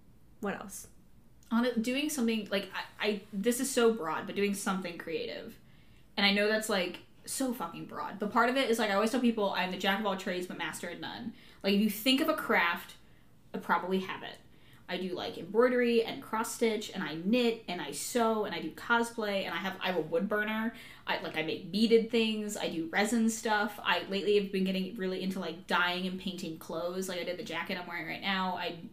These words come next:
Speaker 2: just dyed a wedding dress three colors, and I'm gonna paint, like, a s-, like, a sky night scene on it.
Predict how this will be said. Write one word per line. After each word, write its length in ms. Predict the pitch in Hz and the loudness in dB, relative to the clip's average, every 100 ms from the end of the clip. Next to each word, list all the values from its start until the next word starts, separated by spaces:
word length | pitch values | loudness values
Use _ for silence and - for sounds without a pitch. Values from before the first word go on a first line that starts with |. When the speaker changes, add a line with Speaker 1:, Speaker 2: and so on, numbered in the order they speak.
| 196 190 | -6 -2
Speaker 2:
just 280 | 190 196 | -2 0
dyed 280 | 190 175 175 | 2 2 2
a 40 | 160 | 0
wedding 320 | 156 170 185 | 0 -2 0
dress 260 | 190 185 | 0 -2
three 220 | - 190 185 | -2 -4 -4
colors, 400 | 185 185 165 190 | -4 -4 -4 -4
and 100 | 175 | -6
I'm 140 | 175 | -6
gonna 160 | 170 160 | -8 -8
paint, 340 | - 175 170 | -6 -6 -6
like, 200 | 175 - | -8 -8
a 140 | - | -8
s-, 260 | - - - - | -8 -10 -10 -8
like, 160 | 180 175 | -6 -4
a 200 | 160 - - | -6 -8 -10
sky 580 | - - 190 185 180 180 | -4 2 4 4 2 0
night 300 | 175 175 - | -2 -4 -4
scene 280 | - 185 185 | -4 -2 -4
on 240 | 175 185 | -4 -4
it. 240 | 196 208 | -2 -4